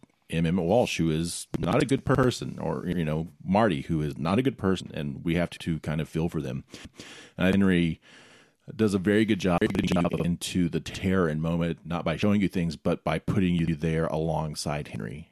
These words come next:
and, and making him that main character who you have to connect with and be attached to as these events unfold. And we see some of this in meta as, you know, he records events that happen on camera, and we look through that lens,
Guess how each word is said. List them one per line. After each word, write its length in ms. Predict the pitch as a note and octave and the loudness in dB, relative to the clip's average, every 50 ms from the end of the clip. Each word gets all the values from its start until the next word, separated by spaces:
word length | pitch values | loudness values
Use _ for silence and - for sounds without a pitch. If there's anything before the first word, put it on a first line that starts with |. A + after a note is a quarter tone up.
| _ _ - - | _ _ -8 -6
and, 220 | F2 E2 E2 - | -4 -2 -2 -2
and 160 | - F2 E2+ E2+ | -2 0 2 2
making 280 | F2+ F#2 F2+ F#2+ E2 | 2 2 2 0 0
him 120 | E2+ F#2 - | 0 0 0
that 140 | E2+ - | 0 0
main 160 | D#2+ E2 D#2+ D2+ | 0 -2 -2 -4
character 300 | E2 E2 E2 - - - | -4 -6 -8 -8 -8 -4
who 100 | F2 F2 | -4 -2
you 240 | E2 D#2+ F2 D#2+ | 0 0 -2 -2
have 340 | C#2 - E2+ E2 D#2+ D#2 - | -2 -4 -4 -4 -4 -4 -6
to 80 | - - | -6 -6
connect 340 | - E2 D#2+ D#2 D#2+ - D#2 | -4 -4 -4 -4 -4 -6 -6
with 200 | C#2+ C2 - D2 | -8 -6 -6 -6
and 160 | D#2+ D#2+ C#2+ | -6 -4 -4
be 140 | D#2 D#2+ D#2+ | -4 -4 -4
attached 460 | D#2 - F2 D#2+ D#2+ D2 - - - | -6 -6 -6 -4 -4 -4 -6 -6 -6
to 360 | D#2 D2+ D#2 C#2+ D2 D2 D2 - - - - - - - - _ _ | -6 -4 -4 -4 -6 -6 -10 -12 -18 -20 -20 -20 -20 -20 -20 _ _
as 300 | - F2+ F2+ F#2 F2+ E2+ | 0 2 2 2 2 0
these 140 | F2+ E2 D#2 | 0 -2 -2
events 240 | D2+ D#2+ D#2+ - - | -2 -2 -2 -2 -2
unfold. 400 | E2 D#2 D2 - E2 D#2 D2+ D#2 | -4 -4 -4 -4 -4 -2 -2 -2
And 80 | D2+ | -2
we 80 | E2+ F2+ | -2 -2
see 200 | - - G#2+ F#2+ | 0 0 -2 0
some 140 | - G2 F2+ | 0 0 0
of 80 | E2 | 0
this 140 | E2 D2+ - | 0 -2 -2
in 120 | D2+ D2+ | -2 0
meta 320 | D#2+ E2 E2 F2 F#2+ F2+ E2+ | 0 0 2 2 2 2 2
as, 400 | D#2+ D#2 D#2 D#2+ - - - - | 0 0 -2 -2 -4 -6 -6 -6
you 80 | D#2+ | -6
know, 140 | D#2+ D#2 D#2 | -4 -4 -4
he 160 | - - F#2+ | -4 -4 -4
records 600 | E2 D#2 - E2 D#2+ D#2+ D#2 C#2+ E2 - - - - _ | -4 -2 -2 0 -2 -2 -2 -4 -8 -10 -12 -12 -8 _
events 300 | - F2+ D#2 D#2+ D2+ - | -4 -2 -2 -2 -4 -4
that 140 | - - - | -6 -8 -6
happen 380 | - - D#2 D2+ D2 - D#2 D2+ | -6 -4 -4 -4 -4 -4 -6 -6
on 180 | D#2 D#2 D#2 D2+ | -6 -8 -8 -6
camera, 320 | - F2+ E2+ D#2+ D#2+ D#2 D2+ | -4 -4 -2 -2 -4 -4 -6
and 80 | D2+ | -6
we 160 | D#2 D#2 D#2 | -6 -6 -6
look 260 | D#2+ D#2+ D#2+ D#2+ - - | -4 -2 -4 -4 -4 -4
through 160 | - E2 D#2 | -4 -4 -4
that 260 | D#2 D#2 D#2 - - | -4 -4 -6 -8 -8
lens, 540 | G2+ F#2+ F2 D2+ C#2+ D2 D#2+ D#2+ - - | -6 -4 -2 -2 -2 -4 -4 -6 -6 -10